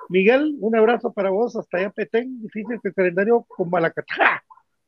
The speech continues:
con Malacatán, con suerte empatamos ya para recibir a Cobán, ya es muy presionados a ganar obligados porque después les toca visitar la Antigua, las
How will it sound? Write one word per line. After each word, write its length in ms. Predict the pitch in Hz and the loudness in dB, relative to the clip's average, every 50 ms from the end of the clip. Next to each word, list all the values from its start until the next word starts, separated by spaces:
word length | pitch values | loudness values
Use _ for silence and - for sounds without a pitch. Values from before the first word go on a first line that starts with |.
| _ _ _ _ | _ _ _ _
con 160 | _ 208 208 202 | _ 0 2 4
Malacatán, 540 | 214 196 185 180 - 175 - 233 233 226 | 4 4 4 2 0 -4 -4 -2 -4 -4
con 140 | - 226 196 | -4 -6 -4
suerte 220 | 160 208 202 208 220 | -4 -4 -4 -4 -4
empatamos 500 | 180 190 180 - - 226 233 233 233 208 | -4 -6 -6 -4 -4 -4 -4 -4 -4 -6
ya 120 | 214 202 | -6 -6
para 180 | 185 214 202 190 | -4 -4 -6 -6
recibir 300 | 165 156 160 180 190 208 | -6 -8 -8 -6 -4 -4
a 80 | 190 | -6
Cobán, 440 | - - 160 180 196 208 208 208 196 | -6 -6 -4 -4 -4 -4 -4 -6 -10
ya 120 | 185 196 202 | -8 -8 -8
es 80 | 190 | -10
muy 440 | 185 190 190 196 190 196 185 175 165 - _ _ _ _ _ - - - - _ _ _ _ | -10 -10 -10 -8 -8 -8 -8 -10 -10 -14 _ _ _ _ _ -20 -20 -20 -20 _ _ _ _
presionados 640 | - 190 180 135 170 185 185 226 233 240 247 175 196 | 0 0 0 2 0 0 0 2 2 2 2 0 0
a 60 | 185 | 0
ganar 280 | 175 180 180 202 202 | 0 2 2 2 2
obligados 480 | 208 202 185 180 180 190 208 220 214 214 _ | 2 2 2 2 2 2 2 0 -2 -4 _
porque 200 | - 165 - 214 | -14 -12 -10 -10
después 260 | 202 - 175 185 185 180 | -8 -4 -4 -4 -4 -4
les 140 | 185 160 - | -6 -8 -8
toca 260 | 190 170 - 185 180 | -8 -4 0 0 0
visitar 480 | 160 135 - - - - 170 165 156 - _ _ _ _ _ _ _ | 0 -2 -8 -8 -6 -4 -4 -4 -6 -10 _ _ _ _ _ _ _
la 160 | - 165 175 180 | -2 0 0 0
Antigua, 520 | 180 - - 262 277 277 277 269 269 269 | 0 0 0 2 4 4 4 4 4 2
las 200 | 226 185 - - | 2 0 0 -2